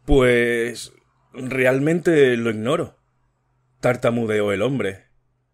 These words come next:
"Estoy segura de que lo sabe. No aceptaré la casa si no me lo dice". "¿Qué fue?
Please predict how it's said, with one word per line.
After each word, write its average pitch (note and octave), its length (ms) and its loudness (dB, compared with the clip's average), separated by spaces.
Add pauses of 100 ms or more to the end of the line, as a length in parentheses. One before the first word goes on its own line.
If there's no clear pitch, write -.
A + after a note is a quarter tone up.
(1200)
"Estoy A3 400 0
segura D3 480 2
de A2 100 0
que A2 80 -4
lo G#2+ 120 -2
sabe. A2+ 420 -6 (960)
No C3+ 260 -2
aceptaré A#2+ 460 -2
la A2 160 2
casa A2+ 260 -2
si E3 140 -6
no D3+ 140 -4
me G#2+ 80 -4
lo G2+ 80 -2
dice". C3 380 -6 (920)
"¿Qué C3+ 80 -4
fue? D3+ 360 -4